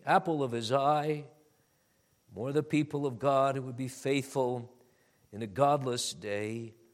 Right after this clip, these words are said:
and even when the generation of Christendom is a wicked and perverse and adulterous generation that's left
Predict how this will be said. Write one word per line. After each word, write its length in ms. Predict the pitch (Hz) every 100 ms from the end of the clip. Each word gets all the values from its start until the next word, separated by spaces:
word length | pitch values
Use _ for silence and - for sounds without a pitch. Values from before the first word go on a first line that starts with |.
| _ _ _ 104
and 100 | 90
even 540 | 143 143 131 127 120 - _ _ _ _
when 480 | - 117 120 120 117 - _ _
the 80 | -
generation 920 | 113 139 135 131 135 127 120 117 117
of 140 | 104 -
Christendom 920 | 123 123 - 107 104 107 98 98 87 _ _ _ _ _
is 280 | - 98 98
a 40 | 104
wicked 540 | 120 156 139 104 85
and 300 | 95 92 90 _ -
perverse 600 | 101 85 131 127 120 -
and 100 | 107
adulterous 720 | 98 85 147 160 156 131 120
generation 760 | - 127 120 110 110 113 107 90
that's 320 | 85 - - -
left 500 | 98 180 - -